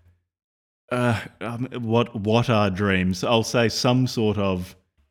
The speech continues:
conceptual discussion which doesn't really go anywhere and just repeats itself. And then he'll start referencing Greek mythology or something like that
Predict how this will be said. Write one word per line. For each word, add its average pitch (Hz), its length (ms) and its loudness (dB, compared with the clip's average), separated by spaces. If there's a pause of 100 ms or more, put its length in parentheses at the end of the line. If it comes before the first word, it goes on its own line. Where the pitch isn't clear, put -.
(560)
conceptual 131 800 2
discussion 104 840 -2
which - 420 -2
doesn't 113 280 2
really 127 200 0
go 139 140 2
anywhere 101 400 2
and 98 100 2
just - 160 -6
repeats 104 420 -4
itself. - 540 -6 (880)
And 135 280 4
then 117 340 4
he'll 131 200 0
start 147 340 0
referencing 101 640 0
Greek 98 340 -2
mythology 95 720 0
or 92 320 -2 (140)
something 95 680 -2
like 92 360 -6
that 92 380 -6